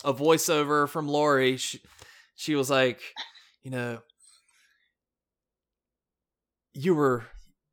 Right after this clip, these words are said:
oh, Allison says, "You were right about Corey." And she goes,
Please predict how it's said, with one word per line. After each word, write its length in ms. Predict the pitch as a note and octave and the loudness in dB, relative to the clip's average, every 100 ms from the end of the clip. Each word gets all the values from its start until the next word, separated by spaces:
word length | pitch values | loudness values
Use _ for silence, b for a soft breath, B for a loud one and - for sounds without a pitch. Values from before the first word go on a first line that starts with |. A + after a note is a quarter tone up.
| _ | _
oh, 240 | C#3+ C3 G#2+ | 2 2 2
Allison 420 | C#3 C#3+ C#3+ C#3 | 2 4 2 -4
says, 320 | B2 C3 A2+ B2+ | -6 -8 -6 -4
"You 120 | D3+ | -2
were 100 | B2 | -2
right 240 | C3+ C3+ | -2 0
about 300 | C3 B2 A#2+ | 0 -2 -4
Corey." 540 | - C3 C3 B2 A#2 A2+ | -4 -2 0 -2 -4 -10
And 120 | A2+ | -6
she 140 | D3+ | -4
goes, 440 | C3 A#2+ A#2 - | -4 -4 -6 -12